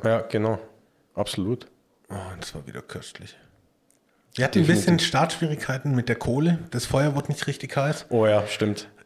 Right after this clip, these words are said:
Speaker 2: Ich hatte nämlich meine geliebten Weber Grill Briquettes nicht und es waren irgend so Trash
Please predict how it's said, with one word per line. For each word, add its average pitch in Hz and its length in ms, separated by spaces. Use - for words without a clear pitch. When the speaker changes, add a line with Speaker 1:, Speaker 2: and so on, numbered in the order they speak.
Speaker 2:
Ich 127 180
hatte 165 180
nämlich 156 320
meine 127 240
geliebten 143 800
Weber 131 360
Grill 139 280
Briquettes - 500
nicht 139 320
und 113 400
es - 120
waren 120 180
irgend 127 300
so 120 100
Trash 123 640